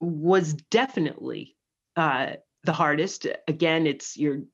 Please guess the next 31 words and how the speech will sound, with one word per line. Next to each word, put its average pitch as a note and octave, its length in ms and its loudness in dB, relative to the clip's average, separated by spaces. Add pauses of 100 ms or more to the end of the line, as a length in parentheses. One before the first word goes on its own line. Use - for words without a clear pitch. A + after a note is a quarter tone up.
(140)
taking E3 220 2
the D3+ 80 2
life D#3+ 280 0
of B2+ 120 -6
an C#3 100 -2
animal. D#3 540 0 (680)
And, B3+ 160 6
it, B3 180 4
you C4 100 4
know, C#4 120 4
one A3 540 -2
of E4 80 6
the D4 80 4
things C#4 240 -2
that A#3 100 -4
happened G3+ 560 -2
is F3+ 280 0
that F#3 280 -8 (440)
each D#4 400 0 (120)
adventure G#3 760 2
that E3 340 0 (280)
we F3 420 0
embarked E3+ 560 2
on C3+ 340 -4 (720)
taught G#3+ 300 2
us A#3 220 0
more, D#3+ 520 0 (840)
gave G#3 260 4
us B3 160 -2
more G#3 240 0
skills, D#3 760 -6